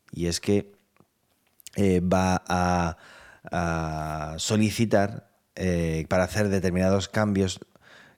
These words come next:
tu Face I D o tu Touch I D. Para que incluso si alguien cogiera tu móvil conociendo tu código de desbloqueo,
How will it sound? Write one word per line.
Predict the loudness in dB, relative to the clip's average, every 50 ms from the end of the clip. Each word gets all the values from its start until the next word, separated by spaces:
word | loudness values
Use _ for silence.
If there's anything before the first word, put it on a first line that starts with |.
| _ _ _ _ _ _ _ _
tu | -2 -2 -2
Face | 0 0 0 0 2 2 2
I | 4
D | 4 4 4
o | 2
tu | 2 0 0
Touch | 2 0 0 0 -2 -4
I | -4 -4 -6 -6
D. | -8 -12 -14 _ _ _ _ _ _ _ _ _ _ -6
Para | -2 0 2 2 2
que | 2 0 0 0 0 -2
incluso | -4 -4 -4 -2 -2 -2 -4 -2 -4
si | -2 0
alguien | 0 0 0 0
cogiera | 0 0 0 2 2 2
tu | 2 2
móvil | 2 2 2 0 0 2
conociendo | 2 2 2 2 0 0 0 0 0 0
tu | -2 -2
código | 2 2 2 2 2 0 0
de | 0 2
desbloqueo, | 0 0 0 -2 -2 -2 0 2 2 2 0 -2